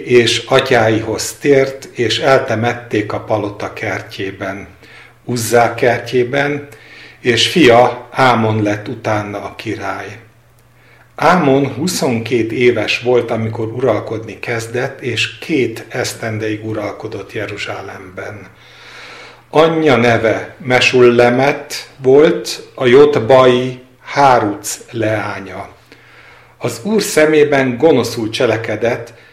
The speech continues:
mint az apja Manassé. Teljesen azon az úton járt, amelyen apja, Tisztelte a bálványokat, akiket apja is szolgált,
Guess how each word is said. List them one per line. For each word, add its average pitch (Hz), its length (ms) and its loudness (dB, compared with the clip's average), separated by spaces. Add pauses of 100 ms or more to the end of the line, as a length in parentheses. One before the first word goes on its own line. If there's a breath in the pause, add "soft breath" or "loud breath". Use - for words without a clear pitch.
(120 soft breath)
mint 120 200 -6
az 117 120 -2
apja 135 400 0
Manassé. 107 840 -6 (840 soft breath)
Teljesen 135 680 4
azon 123 300 0
az 107 140 -6
úton 117 360 -6
járt, 113 340 0
amelyen 107 480 -6
apja, 120 760 -4 (600 soft breath)
Tisztelte 123 580 0
a - 120 -6
bálványokat, 123 840 0
akiket - 480 -10
apja 120 340 -4
is 113 140 -2
szolgált, 135 760 -4